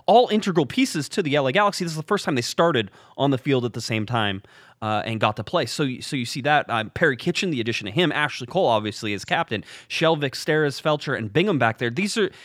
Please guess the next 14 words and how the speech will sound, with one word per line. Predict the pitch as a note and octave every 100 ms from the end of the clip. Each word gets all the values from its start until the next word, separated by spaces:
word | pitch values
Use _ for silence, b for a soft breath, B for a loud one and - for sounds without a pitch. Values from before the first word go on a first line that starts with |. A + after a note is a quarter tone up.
| B -
this | E3 -
is | D#3+ D3 -
a | B2 A2+
solid, | - - C3 C#3 E3 E3+ E3
scary | - - - G#2+ G#2 A#2
lineup. | B2 F3 C3 C3+
This | F#3
is | C#4+ A#3+
one | A3 F3+ F3+ D#3+
where, | D#3
Kevin, | - F3+ D#3+ C#3 B2 B B _
for | D3
the | C#3+
last | C3+ E3+ F#3 - - -